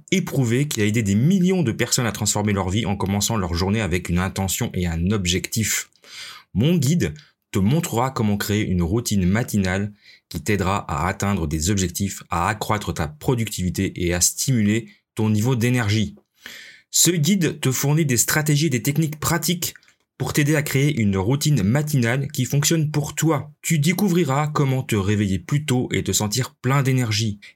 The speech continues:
Établir une routine qui t'aidera à te concentrer et à rester sur la bonne voie. Créer un état d'esprit positif qui t'aidera à aborder la journée avec confiance et enthousiasme.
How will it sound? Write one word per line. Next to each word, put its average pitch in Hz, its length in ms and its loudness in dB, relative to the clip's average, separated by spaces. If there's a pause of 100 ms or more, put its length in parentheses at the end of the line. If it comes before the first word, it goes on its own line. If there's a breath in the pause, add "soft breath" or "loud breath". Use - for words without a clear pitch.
Établir 131 480 2
une 110 120 4
routine 147 380 2
qui 127 140 -2
t'aidera 117 320 0 (100)
à 101 60 -2
te - 120 -4
concentrer 147 720 0
et 110 60 2
à 101 100 2
rester 113 260 0
sur 120 140 0
la 95 80 2
bonne 123 300 2
voie. 113 360 0 (220 loud breath)
Créer 147 380 2
un 110 120 2
état 123 280 0
d'esprit 120 360 0
positif 165 680 0
qui - 100 -6
t'aidera 110 320 0
à - 20 2
aborder 127 380 0
la 101 100 0
journée 123 380 2
avec 104 180 -2
confiance 156 460 0
et 117 60 0
enthousiasme. 147 760 2